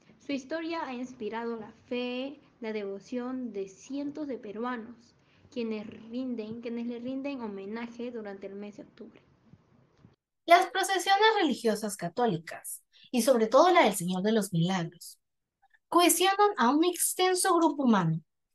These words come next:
Speaker 2: y fortalecen sus creencias e identidades. Estas son parte de una identidad local donde lo religioso se amalgama con lo cultural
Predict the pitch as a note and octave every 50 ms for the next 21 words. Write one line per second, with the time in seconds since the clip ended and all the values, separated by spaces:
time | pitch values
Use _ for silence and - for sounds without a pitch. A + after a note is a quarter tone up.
0 | _ - D4 C#4+ C#4+ D#4 D4+ D4+ D4 C#4+ D4+ F4 F#4+ F#4 F4+ - G3 F3+ F3 F#3
1 | G#3+ G#3+ _ _ _ _ _ _ _ _ _ _ - - C4+ B3 - - - G3+
2 | G3+ G#3 A#3 C4 C4 C4+ - - E3 E3 F#3+ F3+ - - F#3+ F#3+ F#3 F3+ F3 E3+
3 | E3 E3 - F#3 F#3 F3+ D#3+ D3 F3+ _ - - - - _ _ _ _ _ _
4 | _ _ _ _ _ _ _ _ _ _ _ _ _ _ _ _ _ _ _ _
5 | _ _ - - E4 F4+ F4 - E4 D4+ - - C4 B3 A3 - A3+ A3 A3 -
6 | A#3 A3 G#3+ A3 G#3+ G#3+ G#3+ G#3 G3+ G3 - F#3+ F3+ F3+ F3 F3+ F3 - - A#3
7 | A3+ G3+ F#3+ G3+ G3+ G#3 A#3 A#3+ A#3+ B3 B3+ C4 C4 B3+ C4 A#3 A#3 A3+ - -
8 | - E4 E4+ D#4 - - - F3+ F3+ F#3 - G3+ G3 G3 F#3+ F#3+ G3 G3 G3 A3
9 | B3 C4+ C#4+ A#3 F#3 F3+ F3 - F#3 F3 E3+ E3+ E3+ E3 E3+ E3 D#3+ E3+ E3+ F3+
10 | F3+ F3 F3 -